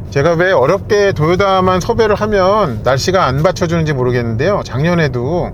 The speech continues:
이 빌릴 때마다 비가 많이 내렸었거든요. 근데 오늘도 지금 눈이 많이 내리고 있습니다. 다만 외기 온도가 영상 이 도여서, 그래서 지금 눈이 이렇게 미-, 많이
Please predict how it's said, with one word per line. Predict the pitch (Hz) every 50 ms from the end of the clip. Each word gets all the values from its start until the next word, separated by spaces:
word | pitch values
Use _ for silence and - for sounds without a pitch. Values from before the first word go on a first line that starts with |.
| - - - - - - - - - - - - - - - -
이 | - 131 127
빌릴 | - - 143 151 190 202 190
때마다 | - 190 185 180 175 170 160 175 170
비가 | - - 147 143 170 190 160
많이 | 135 156 147 147 147
내렸었거든요. | 131 127 127 131 120 - 120 - - 117 110 110 110 127 160 190 233 240
근데 | 202 147 127
오늘도 | 113 117 131 143 139 139 135 151 190 208 185 139 107 - - - - - - - - - -
지금 | - 131 123 120
눈이 | 135 156 180 185 185
많이 | 165 123 123 139 139
내리고 | 123 120 120 135 131 131
있습니다. | 117 - - 120 113 101 104 104 104 110 120 123 110 98 -
다만 | - 104 104 123 156 180 165 131 101 101 -
외기 | - 120 123 127 151
온도가 | 151 147 139 131 135 135 175 190 175 123 110 - - - - - - - - - -
영상 | 120 123 147 165 156 185 185 175 160 139
이 | 123 127 127
도여서, | 135 180 180 170 170 160 156 156 151 139 123 117 113 123 123 127 151 165 151 117 95 87 -
그래서 | - 113 123 131 127 - - -
지금 | - 120 127 143 139 127
눈이 | 113 113 120 139 160 170 190 - - - - - - - - -
이렇게 | - - - - 123 120 117
미-, | 107 113 117 113 - - - - - - - - -
많이 | 110 110 156 185 156 147 147 165 180 156 123